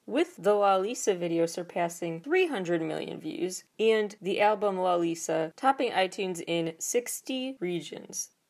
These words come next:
It also became the fastest debut video to surpass ten million views after ninety minutes. And Lisa, in her own right, surpassed a record previously held by Psy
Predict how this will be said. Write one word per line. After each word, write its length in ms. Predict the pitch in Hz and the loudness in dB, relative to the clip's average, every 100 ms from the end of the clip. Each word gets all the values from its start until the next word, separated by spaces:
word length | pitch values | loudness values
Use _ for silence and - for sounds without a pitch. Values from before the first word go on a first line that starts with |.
| _ _ _ _ - | _ _ _ _ 4
It 100 | 226 | 4
also 240 | 262 320 | 4 -2
became 300 | 269 262 233 | -4 -2 -2
the 80 | 196 | 0
fastest 500 | - 196 196 202 160 | 2 2 0 -6 0
debut 500 | 175 170 190 254 208 | 2 2 0 -2 0
video 300 | 175 165 165 | 2 2 2
to 160 | - | -2
surpass 580 | 170 175 170 170 160 - | -8 -8 -6 -4 -4 -6
ten 300 | - 302 302 | -4 -2 2
million 400 | 233 190 175 170 | 2 2 0 -2
views 400 | 160 165 160 165 - | -2 0 0 -2 0
after 520 | 165 165 - 170 170 | -2 -2 -4 -4 -4
ninety 400 | 262 294 285 220 | -2 0 2 0
minutes. 640 | 180 151 - - - - - _ _ - | -2 -4 -8 -14 -18 -20 -20 _ _ 0
And 200 | 302 240 | 0 0
Lisa, 520 | 233 277 - 214 202 | -4 -4 0 2 2
in 140 | 196 | 0
her 240 | 196 208 - | -4 -4 -2
own 160 | 190 | -2
right, 260 | 202 180 - | -2 -2 -2
surpassed 460 | - 170 180 170 170 | -6 -6 -6 -4 -2
a 60 | |
record 460 | 165 165 160 160 180 - | -2 -2 -4 -4 -6 -6
previously 500 | 247 233 226 208 190 | -4 -2 -2 -2 -2
held 300 | 196 165 160 | 0 0 0
by 140 | 156 | -2
Psy 500 | - 220 254 262 262 | -2 0 2 2 0